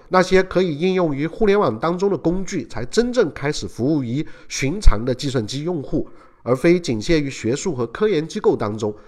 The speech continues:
在整个九十年代，互联网用户的数量平均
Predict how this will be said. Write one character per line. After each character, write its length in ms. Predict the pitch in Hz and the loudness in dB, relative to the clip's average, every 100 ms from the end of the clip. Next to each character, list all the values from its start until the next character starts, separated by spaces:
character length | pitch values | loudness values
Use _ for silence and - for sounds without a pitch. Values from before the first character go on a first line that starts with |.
| - - | -20 -2
在 240 | 240 240 | 4 6
整 400 | 233 - 147 147 | 4 4 4 4
个 160 | 160 320 | 2 2
九 160 | 190 123 | 4 2
十 140 | 135 | 2
年 180 | 135 127 | 0 2
代， 160 | 160 143 - | 2 2 0
互 140 | - | 4
联 120 | 220 | 6
网 160 | 214 156 | 6 4
用 160 | 180 185 | 2 0
户 160 | 180 | 0
的 120 | 156 | 0
数 180 | 143 180 | 0 0
量 180 | 165 147 | 0 0
平 280 | 123 - 165 | 4 4 4
均 240 | 190 233 | 0 -2